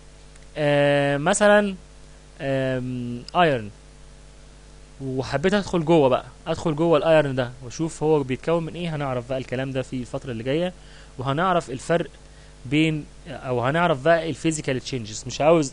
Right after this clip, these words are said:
ابتدي اتكلم عن الدرس التاني، كل حاجه ان شاء الله هيكون ليها ميعادها. كنت معاكم مستر احمد الباشا، اتمنى يكون الفيديو ده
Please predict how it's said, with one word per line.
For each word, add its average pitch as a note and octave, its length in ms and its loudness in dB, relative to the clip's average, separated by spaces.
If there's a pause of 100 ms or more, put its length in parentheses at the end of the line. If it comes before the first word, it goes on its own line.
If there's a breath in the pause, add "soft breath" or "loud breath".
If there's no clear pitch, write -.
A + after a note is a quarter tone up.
ابتدي D3 380 -4 (380 loud breath)
اتكلم D#3 340 2
عن C#3 80 -2
الدرس D3 280 0
التاني، F3+ 300 -2
كل E3 200 -2
حاجه D3 200 -4
ان C3+ 60 -8
شاء C#3+ 140 -2
الله C#3 140 0
هيكون C#3 260 -4
ليها C3 240 -4 (400 loud breath)
ميعادها. D3+ 360 0
كنت F3 280 -4
معاكم D#3 340 -4
مستر D3 320 -4
احمد D3+ 260 -8
الباشا، D#3 360 -4
اتمنى D#3+ 320 -4
يكون D#3 260 -6
الفيديو C3 360 -4
ده A#2+ 140 -4